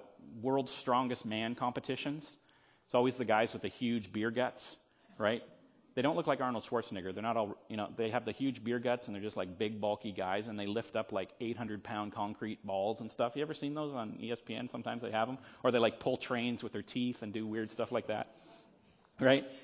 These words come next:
But you see those guys when they're lifting those <laughs> balls and the veins are, like, popping out of their neck and they're bulging out of their forehead, and it looks like they're gonna, like, literally just blow something up when they're doing this. And this is what the word ektenos means.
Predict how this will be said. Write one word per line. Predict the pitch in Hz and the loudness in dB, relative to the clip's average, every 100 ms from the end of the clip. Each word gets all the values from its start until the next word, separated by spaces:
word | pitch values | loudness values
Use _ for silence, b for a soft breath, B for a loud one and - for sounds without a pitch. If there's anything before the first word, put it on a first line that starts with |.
| B B B | B B B
But | 175 | 8
you | 185 | 8
see | - 226 | 8 10
those | 233 170 | 10 10
guys | - 147 139 | 12 12 12
when | 143 | 6
they're | 143 | 8
lifting | 165 196 190 | 6 6 4
those | 165 107 | 6 6
<laughs> | |
balls | - - - 139 - - B B | 4 -2 0 0 -2 -10 B B
and | - | 0
the | 147 | 2
veins | 123 160 165 165 135 | 4 4 4 2 0
are, | |
like, | 98 - | -2 -4
popping | - 165 165 160 151 | -2 6 6 6 2
out | 147 | 2
of | 139 | 2
their | 131 | 2
neck | 123 143 143 147 143 | 2 6 6 6 2
and | 120 107 | -4 -2
they're | 104 101 - _ - | -4 -6 -18 _ 2
bulging | 147 147 139 147 | 6 6 4 2
out | 139 | 4
of | 127 | 2
their | 120 | -2
forehead, | - 147 143 147 143 131 | 2 4 6 8 8 6
and | 127 | 2
it | |
looks | 139 147 | 2 0
like | 139 | -2
they're | - | -2
gonna, | 120 110 | -2 0
like, | 107 - - _ _ _ _ - | -2 -4 -10 _ _ _ _ -6
literally | 127 147 143 113 107 | 0 2 2 2 -2
just | 120 - - - 113 113 - | -4 -6 -10 -20 -16 -14 -2
blow | 135 143 170 | 4 8 8
something | 170 151 139 120 | 8 2 2 4
up | 143 85 - - | 4 4 -2 -4
when | 120 | 0
they're | 120 | 0
doing | 117 139 160 127 | 2 2 2 2
this. | 98 - - B B B B | 0 -4 -14 B B B B
And | 147 | 6
this | 190 208 | 8 6
is | 160 | 8
what | 170 | 6
the | 156 | 8
word | 143 143 | 6 6
ektenos | 156 170 - 147 113 - 127 | 4 0 0 0 2 0 -2
means. | 101 92 | -2 -4